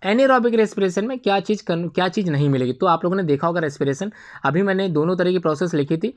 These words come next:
मैंने एच टू ओ शो नहीं कराया था दूसरी वाली रिएक्शन में, ठीक है, याद आ गया ना? पहले वाले में तो एच टू ओ निकाला था मैंने, कार्बन डाइऑक्साइड प्लस एच टू ओ, लेकिन सेकंड रिएक्शन मैंने एच टू ओ नहीं निकाला था। तो इसका राइट आंसर बी ही है। अगला क्वेश्चन है, fermentation in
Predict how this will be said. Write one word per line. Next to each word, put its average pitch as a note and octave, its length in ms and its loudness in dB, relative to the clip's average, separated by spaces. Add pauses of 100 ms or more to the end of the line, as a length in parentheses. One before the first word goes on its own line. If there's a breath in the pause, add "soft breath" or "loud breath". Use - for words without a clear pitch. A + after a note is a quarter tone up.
(320 soft breath)
मैंने G3+ 300 0
एच F3+ 220 -6
टू A3 120 2
ओ B3+ 100 4
शो A3 140 0
नहीं F#3 160 0
कराया E3 180 2
था F3+ 80 -2
दूसरी C#3+ 300 0
वाली C3 200 2
रिएक्शन B2 300 -2
में, B2 120 -6
ठीक F3+ 180 -2
है, B3+ 100 -2
याद D3+ 220 0
आ D#3+ 60 2
गया F3 140 -4
ना? B3+ 160 -6
पहले E3+ 240 2
वाले F#3+ 180 2
में F#3+ 100 -2
तो F#3+ 60 0
एच F3 160 -2
टू G3 80 0
ओ - 20 0
निकाला F3+ 300 -2
था F#3+ 80 -4
मैंने, G3 240 -6
कार्बन D#3 300 -4
डाइऑक्साइड E3 400 -2
प्लस F3 200 -2
एच E3 160 -4
टू G3+ 120 2
ओ, B3 60 -2 (320 loud breath)
लेकिन F#3+ 200 2
सेकंड G3+ 340 -2
रिएक्शन D#3 340 -2
मैंने E3+ 200 -4
एच D3 140 -6
टू G#3 120 2
ओ D4 60 -8 (140)
नहीं B2+ 240 -2
निकाला A#2+ 240 -4
था। A#2 180 -8 (280 loud breath)
तो A3+ 80 6
इसका A3+ 180 0
राइट F3+ 240 0
आंसर F3+ 240 -4
बी C3 160 -2
ही C#3 120 -2
है। D#3+ 160 -2 (560 loud breath)
अगला G#3+ 200 0
क्वेश्चन A#3 300 0
है, C#4 60 -4
fermentation A3 600 0
in G#3+ 180 -2